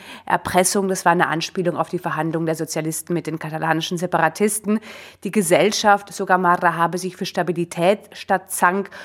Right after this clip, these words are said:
für Einheit statt Spaltung entschieden. Bei den Sozialisten fielen die Reaktionen, gelinde gesagt, verhalten aus, und zwar so verhalten, dass Sánchez sich lediglich über soziale Medien zu Wort gemeldet hat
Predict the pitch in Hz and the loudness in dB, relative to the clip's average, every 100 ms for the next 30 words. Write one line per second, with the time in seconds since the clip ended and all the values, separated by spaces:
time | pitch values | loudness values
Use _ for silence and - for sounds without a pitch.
0 | - - - 202 - 175 202 185 165 165 | -20 -10 0 0 2 2 2 2 0 0
1 | - - 156 - - 156 156 170 - 160 | -6 -6 -6 -4 0 0 0 -2 -6 -6
2 | - 190 190 220 - - - - 190 190 | -4 -2 0 0 -2 -18 -8 4 4 6
3 | 196 196 180 190 180 185 196 277 - 247 | 4 2 0 -2 0 0 0 0 0 -2
4 | - 226 214 202 196 185 185 - 202 190 | -2 -2 0 0 2 2 0 -2 2 2
5 | 202 190 185 196 202 190 170 170 - - | 0 -4 -2 -2 -2 -2 0 0 -2 -4
6 | 160 - - 165 226 - - - 185 233 | -4 -2 4 4 2 0 2 4 2 0
7 | - 190 - 185 175 202 - 180 175 185 | -6 -8 0 2 2 0 0 2 2 2
8 | 233 220 - - - 208 196 185 185 185 | -2 -2 -6 -18 -6 -4 2 2 2 0
9 | 196 - - 202 - 190 180 185 185 180 | -4 -4 -8 -6 0 2 2 -2 -4 0
10 | 180 175 175 190 160 165 175 170 165 214 | 0 0 -2 2 4 4 2 2 4 2
11 | 202 220 208 196 165 156 185 196 175 165 | 2 0 0 -2 4 4 4 0 0 2
12 | 175 175 180 | 0 2 0